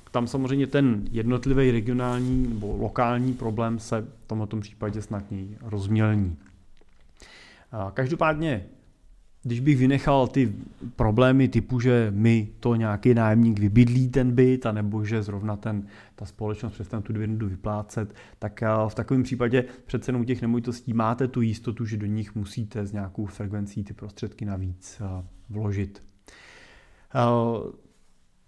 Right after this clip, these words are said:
ale neznamená to nezbytně, že jedna varianta je lepší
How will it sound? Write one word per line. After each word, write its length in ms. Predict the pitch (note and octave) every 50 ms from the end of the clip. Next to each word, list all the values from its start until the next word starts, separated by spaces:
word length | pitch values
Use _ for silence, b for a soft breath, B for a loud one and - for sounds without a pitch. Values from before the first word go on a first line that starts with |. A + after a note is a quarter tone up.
| - _
ale 380 | - C3+ C3 D3 E3 F3 F#3 - -
neznamená 1000 | A#3+ F3 D#3+ E3+ F3 D3+ D#3 F#3+ F#3+ F#3+ F#3 E3+ D#3 D#3 D#3 D3+ D3+ D3+ D#3 D#3+ D#3
to 500 | D#3 - - C3 A2+ A#2 B2+ D3 D#3+ D#3 -
nezbytně, 800 | - C3 C3 B2+ B2+ C3+ D3+ D3 D3 - C3 A#2 A2 A2+ A#2+ C#3 D3
že 220 | C#3 B2 A#2+ A#2+
jedna 540 | B2 A#2+ A#2 A#2 A#2 A2 A#2+ B2+ B2 C3+ C#3
varianta 380 | C3+ B2+ B2+ B2+ B2+ B2+ C3 C#3+
je 60 | C3+
lepší 680 | C3 A#2 A2 G#2 - - - - B2+ B2+ B2+ B2+ - -